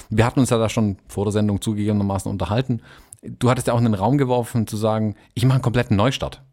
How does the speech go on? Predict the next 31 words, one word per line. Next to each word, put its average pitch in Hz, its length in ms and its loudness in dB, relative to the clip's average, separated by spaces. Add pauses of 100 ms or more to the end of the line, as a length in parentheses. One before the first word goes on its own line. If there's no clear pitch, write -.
(200)
Also 117 180 -4
ich 110 100 0
nehme 123 160 6
nur 139 160 4
noch 143 80 0
das - 200 -4
mit, 131 220 2
was 117 140 -2
ich 107 100 -10
tatsächlich 104 400 -6
haben 123 300 2
will, 110 160 0
lass 113 220 -2
Lightroom 110 360 0
Lightroom 104 380 0
sein 92 280 -4 (160)
und - 160 -4
fang 127 200 2
von 113 180 -2
vorne 123 380 0
an. 71 180 -12 (540)
Gerade 127 320 0
dann 135 300 0
könnte 123 260 -2
Capture 113 320 -4
One 117 80 -2
vielleicht - 340 -6
die 143 160 0
Lösung 113 380 0
sein 71 220 -8
tatsächlich. - 500 -12